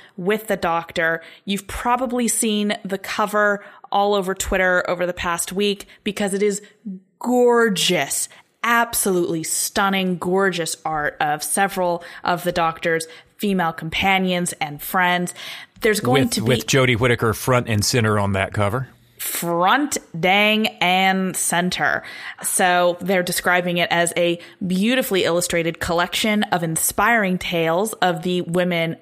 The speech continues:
Speaker 1: of Doctor Who. Uh, the subtitle of the book is actually Amazing Tales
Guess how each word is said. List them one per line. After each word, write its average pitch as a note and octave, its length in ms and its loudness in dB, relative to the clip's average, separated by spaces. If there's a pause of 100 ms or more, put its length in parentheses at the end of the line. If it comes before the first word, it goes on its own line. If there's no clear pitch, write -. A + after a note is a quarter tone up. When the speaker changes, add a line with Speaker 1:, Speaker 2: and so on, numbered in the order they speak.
Speaker 1:
of E3 320 -2
Doctor D3+ 420 -2
Who. F3 440 2 (300)
Uh, E3+ 360 0
the F3+ 100 -4
subtitle G3 520 -2
of F3 100 -8
the E3+ 80 -4
book A#3+ 360 -6 (120)
is F#3 100 -6
actually E3+ 500 -4 (100)
Amazing F3+ 520 0
Tales F3 480 -2